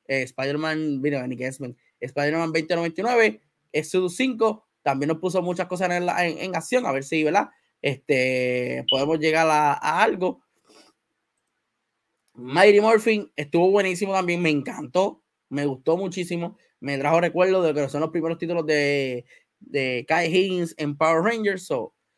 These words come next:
está bien nice. Aunque el arte, no soy muy fanático del arte de, de este ejemplar, pero,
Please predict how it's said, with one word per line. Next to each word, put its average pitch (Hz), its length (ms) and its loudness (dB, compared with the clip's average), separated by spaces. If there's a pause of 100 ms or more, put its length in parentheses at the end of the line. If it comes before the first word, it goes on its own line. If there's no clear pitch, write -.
(320)
está 139 160 -4
bien 180 160 -2
nice. 151 300 -2 (160)
Aunque 156 240 2
el 160 80 4
arte, 208 400 4
no 165 200 0
soy 196 200 -2
muy 202 160 0
fanático 190 420 4
del 185 140 8
arte 175 340 4
de, 151 220 6
de 147 140 2
este 156 160 -2
ejemplar, 185 400 0
pero, 127 320 -4